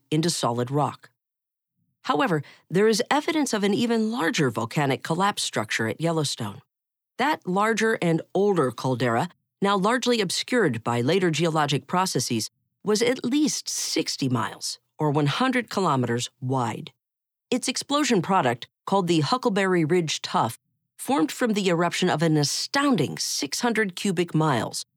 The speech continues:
or two thousand five hundred cubic kilometers, of ash. The volcano appears to still be active,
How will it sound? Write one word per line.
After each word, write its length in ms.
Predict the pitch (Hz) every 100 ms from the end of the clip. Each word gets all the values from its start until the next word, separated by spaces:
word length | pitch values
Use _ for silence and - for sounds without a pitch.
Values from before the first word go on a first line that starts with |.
| _
or 200 | 170 156
two 320 | 131 - 302 262
thousand 400 | 220 190 180 -
five 240 | 175 165
hundred 320 | 160 151 147
cubic 280 | - 127 117
kilometers, 760 | - 156 233 214 120 110 110 - _ -
of 180 | 135 127
ash. 400 | 113 - - - _ _ _ _ _ _ -
The 60 | 175
volcano 480 | 180 170 202 170 143
appears 480 | 135 196 156 117 -
to 120 | 123
still 380 | - - 233 190
be 240 | 190 175
active, 420 | 160 160 127 104